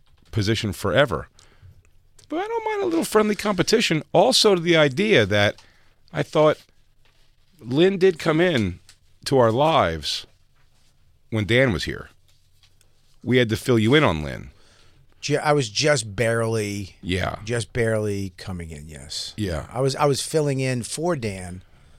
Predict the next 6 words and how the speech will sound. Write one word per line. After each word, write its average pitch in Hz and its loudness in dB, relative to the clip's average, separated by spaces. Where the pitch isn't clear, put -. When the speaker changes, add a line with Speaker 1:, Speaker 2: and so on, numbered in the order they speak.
Speaker 1:
So - -4
the 123 -2
spokesmodel 156 0
Speaker 2:
Yeah, 76 -18
yeah. 71 -20
Speaker 1:
position 127 0